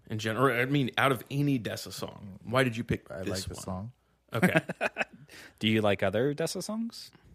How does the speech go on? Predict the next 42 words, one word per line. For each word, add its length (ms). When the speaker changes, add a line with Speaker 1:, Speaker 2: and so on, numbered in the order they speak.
Speaker 2:
Yes, 280
there's 280
probably, 260
like, 140
twenty 260
of 60
them 100
that 100
I 100
like. 140
Speaker 1:
Yeah, 280
so, 600
but 180
why 320
off 220
of 260
this 300
album 560
and 300
not, 380
like, 420
the 140
Castro 460
the 80
Twin 260
album, 460
where 100
she 140
has, 160
like, 140
the 280
live 300
instrumentation 680
and 120
she 100
does 200
a 40
lot 180
of 60
these 160
same 220
songs? 600